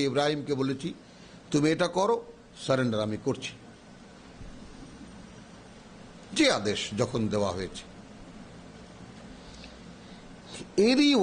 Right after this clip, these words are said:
ওসিয়ত করে যাচ্ছে। আমরা তো ওসিয়ত করি যে জায়গা জমি, তাই না? তারপরে ওই যে বড় গাছটা আমার ছোট পোলার, খেজুর গাছ পাঁচটা আমার মাঝা পোলার, আর মেয়েদেরকে কিছু দেওয়া লাগবে না, ওদেরকে আমি এমনি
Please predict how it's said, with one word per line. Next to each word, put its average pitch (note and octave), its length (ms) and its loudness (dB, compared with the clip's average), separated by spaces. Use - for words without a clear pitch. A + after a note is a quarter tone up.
ওসিয়ত A#3 460 4
করে C3+ 200 6
যাচ্ছে। A#2+ 460 -2
আমরা D#3+ 240 2
তো G3 100 0
ওসিয়ত G3 360 2
করি F3+ 220 6
যে E3+ 100 4
জায়গা D3+ 400 4
জমি, C#3 360 2
তাই G3+ 120 2
না? C#3 140 -2
তারপরে C#3+ 280 6
ওই C#3+ 100 4
যে C#3 40 4
বড় C#3 160 6
গাছটা C#3 360 0
আমার C3 160 2
ছোট B2+ 200 0
পোলার, A#2+ 280 2
খেজুর C3 320 2
গাছ B2+ 240 0
পাঁচটা C3 340 -4
আমার A#2+ 200 -2
মাঝা A#2 400 0
পোলার, A2+ 260 0
আর B2 140 4
মেয়েদেরকে C3 480 4
কিছু A#2+ 160 4
দেওয়া B2 240 4
লাগবে B2 280 2
না, A2+ 120 2
ওদেরকে A#2 420 0
আমি A2+ 160 2
এমনি A#2 260 4